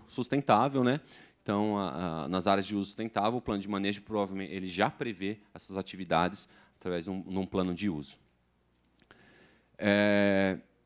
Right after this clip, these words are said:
e a questão dos povos e comunidades tradicionais. Toda a resolução se aplica também aos povos e comunidades tradicionais. Eles podem fazer. Só que elas, elas, muitas vezes, não respeitam uma coisa que é muito importante pra eles, que é a questão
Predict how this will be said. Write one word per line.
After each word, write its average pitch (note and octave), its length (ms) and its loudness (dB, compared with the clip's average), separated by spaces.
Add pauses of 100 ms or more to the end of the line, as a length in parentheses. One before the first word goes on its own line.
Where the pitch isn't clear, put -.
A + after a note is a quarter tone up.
(180)
e C#3+ 80 4
a D3+ 60 8
questão D#3 240 -2
dos C#3+ 100 -2
povos C#3 260 6
e - 40 -8
comunidades C3 340 8
tradicionais. C3 760 2 (960)
Toda A#3+ 260 10
a - 20 10
resolução E3 500 8
se - 100 2
aplica G3 440 0
também G2+ 320 -2
aos F#2+ 100 -4
povos F#2+ 200 -2
e - 20 -16
comunidades F#2+ 380 -2
tradicionais. F#2+ 640 -6
Eles D#2+ 160 -10
podem F2+ 240 0
fazer. C3+ 400 0 (260)
Só F3 180 4
que - 160 -6 (920)
elas, D3 420 6 (440)
elas, B2 560 2
muitas C3 300 -2
vezes, C3 160 0
não D3+ 220 2
respeitam D#3+ 580 0 (180)
uma D3 120 2
coisa D#3+ 200 2
que - 80 2
é D#3+ 40 4
muito F#3+ 240 0
importante G3+ 480 2
pra F#3 180 6
eles, C#3 360 6
que C3+ 100 2
é - 20 6
a B2+ 40 6
questão D3 480 6